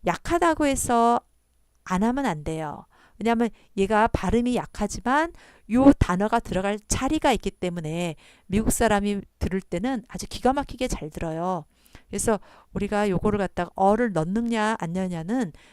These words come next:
그 말을 하는 사람의 그 뉘앙스, 기분, 태도를 보여주기 때문에, 어, 내가, 어, 긍정적으로 생각하는 사람인데 괜히 상대방이 부정적으로 말하는 사람으로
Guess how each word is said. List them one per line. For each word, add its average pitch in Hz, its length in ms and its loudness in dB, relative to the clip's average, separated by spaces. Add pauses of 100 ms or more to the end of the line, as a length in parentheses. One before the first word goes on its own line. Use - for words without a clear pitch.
(140)
그 208 180 -2
말을 180 280 0
하는 226 220 -2
사람의 190 760 -2 (100)
그 170 360 -6
뉘앙스, 196 760 -4 (180)
기분, 175 560 -4 (120)
태도를 339 520 2
보여주기 175 460 -2
때문에, 185 800 -4 (680)
어, 185 240 -8
내가, 220 500 4 (120)
어, 185 280 -2
긍정적으로 277 680 0
생각하는 269 400 -2
사람인데 170 800 -2 (340)
괜히 214 440 0
상대방이 277 760 -2 (300)
부정적으로 294 680 2
말하는 202 380 2
사람으로 220 720 0